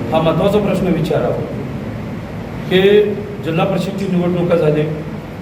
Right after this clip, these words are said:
ग्रामपंचायत झाला, पंचायत समिती झाली व आता पुढं महापालिका आहे.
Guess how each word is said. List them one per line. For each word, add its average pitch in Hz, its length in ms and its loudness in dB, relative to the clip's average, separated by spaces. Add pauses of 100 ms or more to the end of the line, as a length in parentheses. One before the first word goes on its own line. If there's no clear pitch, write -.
ग्रामपंचायत 151 600 0
झाला, 110 260 -2 (920)
पंचायत 143 280 0
समिती 160 380 0
झाली - 240 -2 (1300)
व 147 60 0
आता 160 200 2
पुढं 180 340 0
महापालिका 156 500 0
आहे. - 160 -4